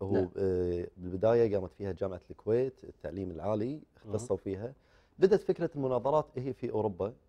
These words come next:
Speaker 1: قامت دولة قطر استضافت هذا البرنامج و-، وطرحته كتجربة في دولة قطر ونجح و-، ولغى نجاح كبير، فبعدها انتقلوا فيه من الجامعات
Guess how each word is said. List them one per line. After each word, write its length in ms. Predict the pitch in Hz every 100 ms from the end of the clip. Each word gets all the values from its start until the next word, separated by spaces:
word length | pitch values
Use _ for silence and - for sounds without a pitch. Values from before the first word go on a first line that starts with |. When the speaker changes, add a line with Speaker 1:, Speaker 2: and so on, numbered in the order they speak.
| _ _ _ 117
Speaker 1:
قامت 420 | 120 113 - - 92 87
دولة 220 | 90 92 85 -
قطر 340 | 98 104 101 -
استضافت 480 | - 85 90 90 87 92
هذا 120 | 82
البرنامج 560 | 80 80 92 117 110 110 _ _ _ _ _ _ -
و-، 580 | 95 92 92 90 87 87 87 85 85 85
وطرحته 560 | 92 - 143 - 123 117
كتجربة 680 | 117 104 104 92 98 107 98
في 160 | -
دولة 240 | 82 98 95
قطر 560 | 101 104 101 101 95 78 - - -
ونجح 520 | 87 117 120 110 107
و-، 100 | 85 73 71 - _ _ _ -
ولغى 220 | 107 110
نجاح 260 | 104 113
كبير، 400 | 98 - 127 131 - _ -
فبعدها 420 | 98 98 147 139
انتقلوا 380 | 123 147 131 117
فيه 220 | - 131
من 140 | 120
الجامعات 540 | 107 92 98 92 110